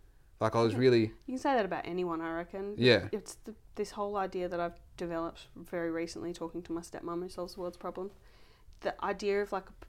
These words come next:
Speaker 2: feeling a feeling and performing a feeling.
Speaker 1: Right.
Speaker 2: Like, the difference between whether or not you can draw a line or if you're actively trying to do it. Like, you'll see people performing all kinds of feelings that don't feel genuine
Speaker 1: Yeah.
Speaker 2: to you,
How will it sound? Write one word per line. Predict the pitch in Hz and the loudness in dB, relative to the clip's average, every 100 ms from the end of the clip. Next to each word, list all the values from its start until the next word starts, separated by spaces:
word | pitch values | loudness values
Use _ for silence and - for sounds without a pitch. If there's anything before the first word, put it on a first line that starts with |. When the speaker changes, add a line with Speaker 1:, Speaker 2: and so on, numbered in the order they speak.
| - - - - | -20 -20 -20 -20
Speaker 2:
feeling | - 226 208 202 196 | -8 0 4 4 2
a | 185 | -2
feeling | - 190 185 185 | 0 2 2 0
and | 180 | -2
performing | 185 185 185 202 | -4 -2 0 0
a | 208 | -2
feeling. | 226 233 302 339 - - - | -2 -2 0 0 -2 -14 -4
Speaker 1:
Right. | 220 202 190 - | 2 2 2 0
Speaker 2:
Like, | 185 - | 0 2
the | |
difference | 185 196 202 185 - | 0 0 0 -2 -4
between | 185 180 180 | -6 -2 0
whether | 175 180 175 | 0 0 0
or | |
not | 175 165 - | 0 -2 -6
you | 185 185 | -8 -8
can | 175 170 165 | -2 -2 0
draw | 185 185 175 | 2 4 4
a | |
line | 170 170 165 160 175 - - | 4 4 2 0 -4 -8 -2
or | 170 170 | 2 2
if | 170 | 0
you're | 180 | -4
actively | - - 180 170 | -4 -4 -4 -4
trying | 165 170 160 | -4 -4 -2
to | 165 | -4
do | 160 185 | -4 -4
it. | 294 | -6
Like, | 220 - | -8 -8
you'll | 226 | -4
see | 247 240 | -4 0
people | 214 208 185 | 0 0 -4
performing | - 175 180 180 175 | -6 -4 -2 0 0
all | 165 | -2
kinds | 160 165 175 | -2 -4 -2
of | 165 | -4
feelings | 165 160 160 165 | -4 -2 -4 -6
that | 165 - | -10 -4
don't | 151 170 - | -2 -2 -4
feel | 175 165 160 | 2 2 2
genuine | 160 165 160 - - - | 0 -2 -2 -4 -10 -2
Speaker 1:
Yeah. | 110 110 - - - | 0 0 -2 -20 -10
Speaker 2:
to | - | -6
you, | 175 175 156 165 | 0 2 2 0